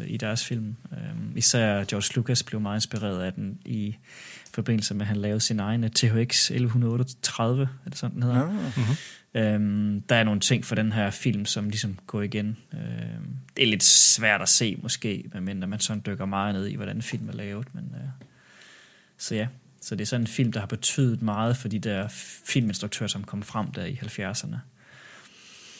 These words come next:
Speaker 3: Meget
Speaker 2: Okay.
Speaker 3: spændende.
Speaker 2: Ja,
Speaker 3: Ja.
Speaker 2: det lyder meget vildt. Det er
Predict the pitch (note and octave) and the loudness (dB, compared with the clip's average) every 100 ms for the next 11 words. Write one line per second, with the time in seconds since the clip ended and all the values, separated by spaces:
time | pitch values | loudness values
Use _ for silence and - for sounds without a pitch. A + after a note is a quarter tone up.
0 | - A2 E3 D#3+ C#3 C#3+ - - - _ | -2 0 4 6 6 6 -2 -20 -20 _
1 | - - - F#3+ G#3 G#2+ G2+ A2 G#2 - | -8 0 2 6 6 8 8 6 2 -6
2 | - - - F3 B2+ G2 | -14 -4 2 6 8 8